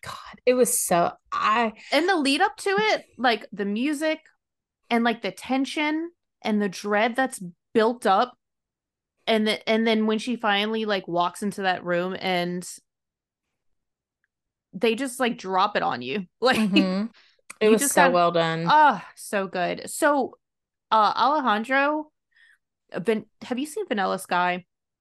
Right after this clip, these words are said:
Speaker 2: with Tom Cruise?
Speaker 1: No.
Speaker 2: Um, another super fucking weird movie. But his, Vanilla Sky is a remake of his movie, Open Your Eyes.
Speaker 1: Okay.
Speaker 2: Um, so he's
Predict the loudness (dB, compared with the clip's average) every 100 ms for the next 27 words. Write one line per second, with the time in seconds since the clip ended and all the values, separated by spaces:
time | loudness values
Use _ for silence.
0 | _ _ _ _ _ -14 -8 -2 -2 -2
1 | -4 -4 -4 -8 -12 -8 -6 -8 -12 _
2 | _ _ _ 0 2 2 -2 -8 -16 _
3 | -8 -4 -2 -4 -6 -10 -12 -12 -12 -14
4 | -14 -12 -10 -8 -10 -10 -12 -14 _ _
5 | _ -6 -6 -6 -6 -4 -2 -6 -8 -4
6 | -2 -4 -2 0 2 -2 -4 -6 -4 -4
7 | -4 -6 -8 -8 -2 0 -2 -6 -14 -18
8 | -12 -6 -4 -4 -4 -8 -12 _ _ _
9 | _ _ -6 -4 -4 -2 -2 -4 -6 -12
10 | -14 -18 _ _ _ -14 -12 -8 -8 -10
11 | -4 -4 -4 -8 -14 -8 -6 -6 -8 -8
12 | -6 -6 -10 -16 -18